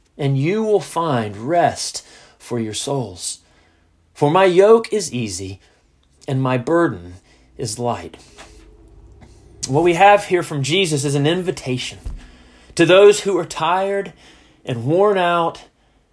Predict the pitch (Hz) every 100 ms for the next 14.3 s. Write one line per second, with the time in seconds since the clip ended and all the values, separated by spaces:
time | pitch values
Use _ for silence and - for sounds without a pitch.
0 | _ - 117 113 170 180 190 - - 180
1 | - 135 143 220 214 165 117 101 95 _
2 | _ _ - 139 139 143 143 143 202 226
3 | 226 - - _ 165 147 135 131 160 170
4 | 165 - _ _ _ 139 135 123 127 117
5 | 104 95 95 - _ _ _ _ _ 160
6 | 190 185 196 - - 220 214 220 208 175
7 | 196 190 190 170 151 139 214 208 202 170
8 | 143 - 202 196 - - - - - 170
9 | 185 190 - 160 156 135 131 127 - 110
10 | 90 87 _ _ - - _ _ _ -
11 | 165 190 220 151 220 269 240 233 - 185
12 | 208 202 160 139 170 156 156 185 202 175
13 | 185 147 131 151 156 120 123 127 180 214
14 | 240 240 233